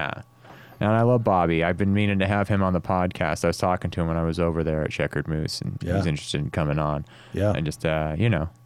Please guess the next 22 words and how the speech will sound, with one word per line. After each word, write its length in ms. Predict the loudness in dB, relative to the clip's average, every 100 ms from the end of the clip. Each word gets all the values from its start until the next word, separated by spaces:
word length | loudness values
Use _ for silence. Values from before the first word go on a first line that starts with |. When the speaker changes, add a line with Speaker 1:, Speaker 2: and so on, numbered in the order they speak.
| -20 -10 -6
Speaker 2:
it's 220 | -6 -6 -2
one, 240 | 0 2
one, 280 | 2 2 4
one 200 | 2 2
person 340 | 4 2 4
a 60 | 4
week. 300 | 4 2 0 0 2 2 0
<laughs> 360 | -2 -4 -6 -4
It 140 | -4
goes 280 | 0 -2 -2
fast. 500 | 0 0 0 -2 2
Speaker 1:
Yeah. 440 | 4 4 4 2 -4 -12 -10 -2
One 260 | 2 4
of 60 | 4
the 100 | 4
many 440 | 4 6 4 4 2
who 120 | 2 4
have 520 | 4 4 2 0 -8 -20 -20 -20 -20 -6
many 380 | 0 2 2 0
stories 420 | -2 0 2 2 0
to 100 | -2
tell. 340 | -4 -4 -8